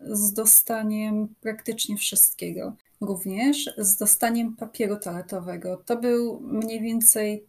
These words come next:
taki sam problem jak na początku dwa tysiące dwudziestego roku, kiedy zaczęła się pandemia. Tylko że <laughs> ten problem istniał w Polsce dużo dłużej.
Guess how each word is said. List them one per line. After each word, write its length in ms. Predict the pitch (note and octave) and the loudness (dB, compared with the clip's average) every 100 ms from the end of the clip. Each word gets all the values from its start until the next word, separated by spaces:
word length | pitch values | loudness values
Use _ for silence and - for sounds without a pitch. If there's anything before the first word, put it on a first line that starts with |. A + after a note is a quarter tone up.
| - | -4
taki 240 | A#3+ A#3+ | -4 4
sam 300 | - - G3+ | 4 4 2
problem 640 | G#3 G#3 G#3 G#3 A3 G#3+ G#3+ | -4 -4 -4 -2 0 0 0
jak 360 | G3 G3 - - - _ _ - _ _ _ G#3 | -2 -6 -10 -14 -14 _ _ -20 _ _ _ -2
na 120 | A#3+ | 0
początku 760 | C4 B3+ - A#3+ A#3 - A3+ | 0 -2 0 2 0 -2 -6
dwa 300 | G#3 G3 G#3+ | -4 0 0
tysiące 680 | A3 G#3+ G#3+ - G3 G#3 G#3+ | 0 -2 -2 0 0 2 2
dwudziestego 800 | F#3+ G3 G3+ G#3 - - F#3+ G3 | 0 -6 -2 6 6 6 -2 -2
roku, 580 | F#3+ G3+ G#3 - G3 G3 - | -2 -2 -4 -8 -6 -6 -6
kiedy 380 | G3+ F#3 G3 | -6 -4 -2
zaczęła 540 | G3 G3+ G3 - F#3+ G3 | 0 -2 -2 -2 -2 -2
się 440 | - G3 F#3 F#3+ - _ - | -4 -4 -4 -6 -8 _ -4
pandemia. 840 | G#3 G3+ G3 G3 F3 E3 E3 F#3 - - - - | -2 0 0 0 0 -2 -2 -6 -8 -18 -18 -12
Tylko 300 | - G3+ - | -6 -2 2
że 180 | G3+ G#3 G#3+ G#3+ - - | 4 4 2 -2 -6 -12
<laughs> 320 | - _ - | -18 _ -2
ten 240 | A#3 A#3+ | 2 2
problem 800 | - A3+ G#3 F3 E3+ A3 C4+ C#4 - _ _ | 2 0 0 0 0 4 4 4 -6 _ _
istniał 480 | G#3 G#3 - G3 G#3 | 2 4 4 2 -2
w 140 | - | -6
Polsce 540 | - F#3+ G3 - - F#3 | -2 0 4 4 4 0
dużo 360 | F3+ G3+ G#3 | -4 -4 -4
dłużej. 800 | F#3+ G3 F#3+ E3+ F3 E3 E3+ G3+ | -4 -4 -4 -4 -6 -8 -8 -10